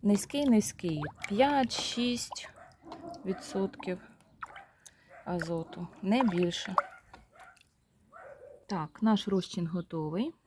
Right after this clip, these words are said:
Проливаю кущики. Підливаю розчин вже під кущики. І так, раз в два тижні я підживлюю хімічним якимсь розчином.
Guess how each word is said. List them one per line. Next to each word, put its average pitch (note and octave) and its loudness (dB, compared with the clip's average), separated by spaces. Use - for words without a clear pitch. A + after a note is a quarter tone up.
Проливаю G3 -2
кущики. - -10
Підливаю G3 0
розчин F#3+ -4
вже F3 -10
під - -14
кущики. - -2
І A3+ -8
так, - -4
раз A#3 -6
в - -12
два F#3 0
тижні B3+ -2
я A#3 -4
підживлюю G#3 0
хімічним G3 -6
якимсь G3+ -6
розчином. - -16